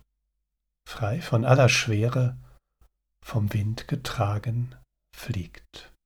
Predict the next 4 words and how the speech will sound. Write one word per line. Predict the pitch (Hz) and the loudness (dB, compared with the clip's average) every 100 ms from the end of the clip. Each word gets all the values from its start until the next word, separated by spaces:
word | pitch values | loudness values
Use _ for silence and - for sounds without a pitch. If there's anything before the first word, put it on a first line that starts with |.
| _ _ _ _ _ _ _ _ _ _ _ _ _ _ _ _ _ _ _ _ _ _ - _ _ _ _ _ _ _ _ _ _ _ _ _ _ _ _ _ _ _ _ - - | _ _ _ _ _ _ _ _ _ _ _ _ _ _ _ _ _ _ _ _ _ _ -20 _ _ _ _ _ _ _ _ _ _ _ _ _ _ _ _ _ _ _ _ -20 -12
Verweilen | - 123 110 107 110 | -2 4 6 6 4
in | 120 | 2
der | 131 | 2
Gegenwart. | 117 98 95 95 90 - - | 0 -2 -4 -8 -10 -12 -16